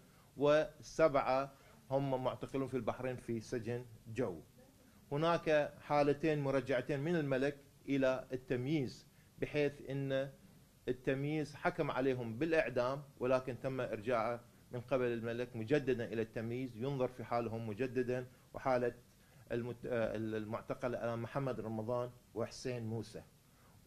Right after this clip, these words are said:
وهناك الآن أربع حالات كذلك أخرى لدى التمييز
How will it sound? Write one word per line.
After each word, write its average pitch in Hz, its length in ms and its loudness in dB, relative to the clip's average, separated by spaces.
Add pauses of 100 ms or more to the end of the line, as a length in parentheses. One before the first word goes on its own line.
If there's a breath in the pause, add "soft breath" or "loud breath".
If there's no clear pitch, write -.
(140)
وهناك 131 580 2
الآن 127 460 -2
أربع 139 260 2
حالات 135 480 2
كذلك 117 480 0
أخرى 113 440 -2 (200 loud breath)
لدى 131 160 2
التمييز 123 600 -4